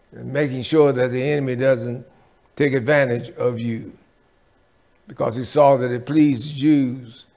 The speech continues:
he proceeded further to take Peter also.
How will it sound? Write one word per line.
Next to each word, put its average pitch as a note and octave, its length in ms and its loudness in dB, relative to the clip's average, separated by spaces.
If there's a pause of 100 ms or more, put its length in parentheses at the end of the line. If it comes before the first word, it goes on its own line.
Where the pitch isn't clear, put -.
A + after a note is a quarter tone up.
(320)
he - 120 -8
proceeded C#3+ 520 0
further C#3+ 460 2
to B2 200 -8
take C3+ 260 -2
Peter D3 320 2
also. A#2+ 540 0